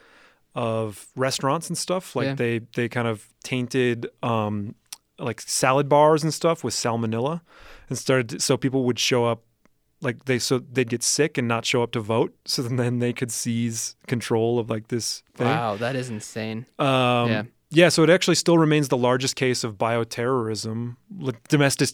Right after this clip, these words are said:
Speaker 1: domestic case of bioterrorism in the United States.
Speaker 2: Yeah.
Speaker 1: Uh, yeah, real, real interesting, real interesting stuff. But it's an interesting look at, I, I think more than anything, it's an interesting look at,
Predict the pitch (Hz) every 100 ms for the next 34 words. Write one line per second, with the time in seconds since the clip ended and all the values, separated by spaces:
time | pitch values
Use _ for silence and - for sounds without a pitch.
0 | 151 135 123 123 123 - 120 113 113 113
1 | 110 113 113 107 117 113 117 117 131 120
2 | - 139 113 - - 98 107 - - -
3 | _ 143 131 127 123 120 117 - _ _
4 | _ _ - 131 135 135 113 - - 139
5 | 160 190 185 165 147 170 147 127 120 -
6 | 120 110 107 127 123 101 98 104 120 107
7 | - 139 165 165 175 175 151 131 135 -
8 | - - 123 120 113 - _ _ _ _
9 | _ _ _ _ _ _ _ _ _ _
10 | _ - - 170 262 226 196 214 185 156
11 | 202 220 196 170 170 185 190 151 156 -
12 | 147 135 127